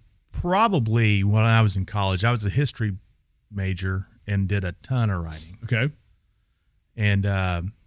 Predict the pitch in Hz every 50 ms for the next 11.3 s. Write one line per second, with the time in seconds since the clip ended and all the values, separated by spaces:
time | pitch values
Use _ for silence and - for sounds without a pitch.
0 | _ _ - 107 - - - 143 131 123 120 113 107 113 117 117 113 104 95 95
1 | - - - _ _ _ _ _ _ _ _ _ _ - 101 110 120 113 107 98
2 | 92 101 107 107 98 85 87 92 101 - - - _ _ _ _ _ _ _ _
3 | _ _ _ _ _ _ _ _ _ _ _ - 110 101 101 98 98 98 101 95
4 | 95 92 90 90 90 95 - - - 113 104 104 104 98 - - 110 104 98 92
5 | 101 104 104 101 101 101 104 107 107 - - - 107 101 107 101 95 90 87 90
6 | - _ _ _ _ _ _ _ _ _ _ _ _ _ _ _ _ - - 123
7 | 107 98 92 110 104 98 - - 113 113 - - - 98 85 - 85 - - -
8 | 92 90 87 85 85 82 87 87 90 90 92 92 92 92 87 85 - - - 135
9 | 131 117 98 87 80 - - _ _ _ _ _ _ _ _ _ _ _ _ _
10 | _ _ _ _ - 98 92 92 87 87 92 98 - - 98 98 117 131 135 135
11 | 110 110 110 113 113 120